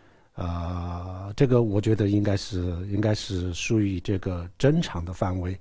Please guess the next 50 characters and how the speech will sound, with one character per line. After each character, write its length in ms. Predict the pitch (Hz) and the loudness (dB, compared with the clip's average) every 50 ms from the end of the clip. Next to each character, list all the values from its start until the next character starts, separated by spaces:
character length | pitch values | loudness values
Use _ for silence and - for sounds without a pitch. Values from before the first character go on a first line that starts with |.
| - - - - - - - - | -12 -20 -20 -20 -20 -20 -18 -6
呃， 180 | - 107 98 101 | -2 0 0 0
我 160 | 95 95 95 | 0 0 0
们 140 | 101 117 131 | 4 6 6
要 120 | 135 127 | 6 6
把 240 | 107 - 120 117 113 | 6 4 4 4 4
所 200 | 110 - 135 139 | 4 6 6 8
有 100 | 143 123 | 8 8
人 140 | 113 107 98 | 6 4 4
的 80 | 101 98 | 2 2
这 140 | - 113 98 | 0 0 0
个 100 | 110 104 | 0 0
价 200 | - 117 107 104 | 2 2 0 2
值 120 | 95 113 | 0 -2
观 220 | 98 117 107 101 | 0 0 0 0
都 180 | 98 - 110 107 | 2 0 2 2
要 140 | 104 98 98 | 2 0 -2
统 260 | - - - 101 127 | -4 0 2 4 4
一 100 | 117 98 | 4 2
起 180 | - - - 107 | 0 0 0 0
来， 140 | 98 90 87 | 0 0 0
这 140 | - 117 110 | 2 2 2
个 180 | 101 101 98 | 4 2 -2
确 180 | 92 - - 101 | -2 -2 -4 -4
实 160 | - - 95 | -2 -2 -6
是、 240 | 87 - 98 90 87 | -6 -4 -6 -6 -4
嗯， 200 | 92 98 98 101 95 | -2 -2 -2 -2 -4
不 80 | - 101 | -4 -6
是 140 | 101 - 113 | -2 2 2
那 100 | 104 98 | 2 2
么 120 | 92 87 | 2 0
容 220 | 87 90 87 101 98 | -2 -2 -2 -2 -2
易 80 | 90 | -4
的 120 | 92 - 85 | -4 -8 -10
事 160 | - - 104 | -6 -6 -6
情。 180 | - 95 82 - - - - - - - - - - - - | -4 -6 -8 -8 -10 -18 -20 -20 -20 -20 -20 -20 -18 -6 4
包 140 | - 131 | 4 6
括 160 | 120 - 131 123 | 6 8 6 6
一 200 | 110 101 101 104 | 6 4 2 4
个 140 | - 127 | 4 2
家 300 | 104 - - 170 160 165 | 2 4 4 6 6 6
庭 200 | - - 170 170 | 4 4 6 6
的 120 | 156 123 107 | 6 6 4
成 280 | 90 - - 113 113 | 0 0 2 4 4
员 160 | 120 110 95 90 | 4 4 2 0
的 180 | 90 101 98 | -2 -2 -2
这 160 | 87 - 101 | -2 -2 -4
个 160 | 95 - 98 92 | -2 -2 -4 -2
价 200 | - 117 104 98 | 0 0 0 0
值 200 | - - 101 101 | -2 -2 -2 0
观 260 | - 110 104 101 | 2 2 2 2